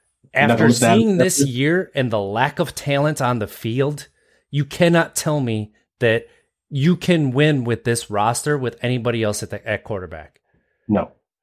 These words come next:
Speaker 1: you
Speaker 2: It's,
Speaker 1: can't.
Speaker 2: you can't. It, the way
Speaker 1: You
Speaker 2: that
Speaker 1: can't.
Speaker 2: he
Speaker 1: Can't.
Speaker 2: just dissects defenses at the line of scrimmage, you're not gonna get that from Jordan Love right now. I'm sorry, you're not.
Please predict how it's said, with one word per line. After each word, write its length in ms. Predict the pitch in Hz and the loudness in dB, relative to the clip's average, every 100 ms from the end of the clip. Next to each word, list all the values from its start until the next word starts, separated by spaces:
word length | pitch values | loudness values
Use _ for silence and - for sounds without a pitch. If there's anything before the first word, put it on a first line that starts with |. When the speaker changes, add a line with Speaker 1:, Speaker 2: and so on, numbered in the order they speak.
| _ _ | _ _
Speaker 1:
you 120 | 131 | -2
Speaker 2:
It's, 80 | 131 | 2
Speaker 1:
can't. 240 | 101 - - | 0 -2 -8
Speaker 2:
you 160 | 135 143 | -8 -6
can't. 560 | - 151 95 - - _ | -4 -4 -4 -8 -20 _
It, 280 | 143 151 143 | 2 2 0
the 80 | 127 | -4
way 180 | 123 165 | 2 2
Speaker 1:
You 40 | |
Speaker 2:
that 60 | 196 | 2
Speaker 1:
can't. 100 | - | -2
Speaker 2:
he 480 | 160 170 175 - _ _ _ _ _ _ _ _ _ - | -6 -4 -4 -8 _ _ _ _ _ _ _ _ _ -6
Speaker 1:
Can't. 260 | - - | -4 -4
Speaker 2:
just 340 | - 170 - - _ - - 120 | 0 2 0 -6 _ -20 -18 -2
dissects 640 | 135 135 123 156 147 110 | 0 2 0 0 -2 -4
defenses 720 | 110 139 135 143 156 151 147 | -4 -4 -2 -2 -2 -2 -4
at 220 | - 117 - | -2 -2 -2
the 80 | |
line 240 | 107 113 127 | -2 0 0
of 60 | |
scrimmage, 600 | - - 117 127 139 - _ - | -2 -4 -2 0 -4 -8 _ -2
you're 160 | 123 | 0
not 320 | 117 123 127 135 | 2 2 0 -2
gonna 160 | 127 | -2
get 220 | 113 110 | 0 0
that 200 | 110 95 | 0 -2
from 380 | - 123 107 101 _ _ _ _ _ _ _ _ - | -2 -2 -2 -4 _ _ _ _ _ _ _ _ -12
Jordan 340 | 120 139 117 107 | 0 0 2 -2
Love 180 | 101 90 | -4 -6
right 160 | 85 | -14
now. 180 | 87 80 - | -16 -18 -16
I'm 60 | - | -2
sorry, 300 | 160 156 92 | 2 2 0
you're 100 | 113 | -4
not. 240 | 107 82 | -4 -8